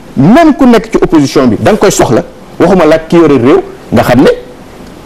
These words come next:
base sociale su fekkee am na doole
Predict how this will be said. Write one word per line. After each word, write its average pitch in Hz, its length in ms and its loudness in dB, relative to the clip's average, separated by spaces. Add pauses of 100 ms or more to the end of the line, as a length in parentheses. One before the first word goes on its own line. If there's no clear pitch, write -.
(380)
base 127 340 0
sociale 143 400 0 (400)
su - 360 -4
fekkee 165 520 -2
am 262 160 4
na 233 60 4
doole 143 300 0